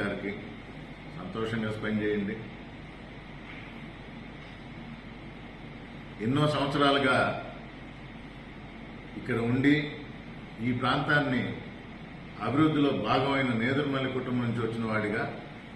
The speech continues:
మంచి చేస్తాం, మంచి పేరు సంపాదిస్తాం అని ఒక సలహా ఇస్తూ మరొకసారి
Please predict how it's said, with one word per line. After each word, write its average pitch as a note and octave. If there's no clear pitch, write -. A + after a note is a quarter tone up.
మంచి D3+
చేస్తాం, C#3+
మంచి -
పేరు D3+
సంపాదిస్తాం A2+
అని A2+
ఒక G2+
సలహా B2
ఇస్తూ A2+
మరొకసారి B2